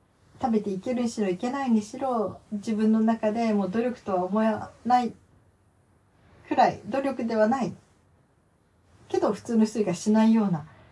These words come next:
本当にのめり込み方、夢中になり方、研究の仕方とかね。うん。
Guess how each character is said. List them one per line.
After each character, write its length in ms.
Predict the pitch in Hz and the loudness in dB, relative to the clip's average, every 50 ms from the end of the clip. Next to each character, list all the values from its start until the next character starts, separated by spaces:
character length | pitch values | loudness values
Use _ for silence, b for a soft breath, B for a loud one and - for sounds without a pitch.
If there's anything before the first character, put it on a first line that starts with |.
| B B - | B B -10
本 180 | - 247 240 - | -8 -8 -6 -4
当 80 | 247 | 0
に 160 | 226 233 214 202 | 2 2 2 2
の 100 | 190 190 | 2 0
め 120 | 185 175 | -2 -2
り 80 | 175 - | -4 -4
込 120 | - 170 | -2 -2
み 120 | 170 165 | -2 -2
方、 340 | - 170 160 - 175 175 180 - - - | -2 -6 -10 -10 -10 -10 -10 -10 -6 -2
夢 160 | 202 196 185 | 0 0 0
中 160 | - - 180 | 0 0 0
に 200 | 175 175 180 175 | 0 2 2 2
な 120 | 175 170 165 | 0 0 -2
り 100 | 165 - | -4 -4
方、 220 | - 170 - 170 | -8 -8 -8 -8
研 220 | - - 175 160 - | -4 -2 -2 -2 -2
究 140 | - 170 | -2 -4
の 80 | 160 156 | -4 -4
仕 120 | - - | -6 -10
方 340 | - - - - - - - - | -12 -14 -16 -16 -16 -16 -16 -18
と 60 | - | -18
か 100 | - - | -16 -10
ね。 160 | - 220 - - _ _ _ _ b b b b b b b b b b b b 208 | -10 -10 -10 -10 _ _ _ _ b b b b b b b b b b b b -8
う 40 | 180 | -6
ん。 240 | 180 170 175 190 | -6 -6 -6 -8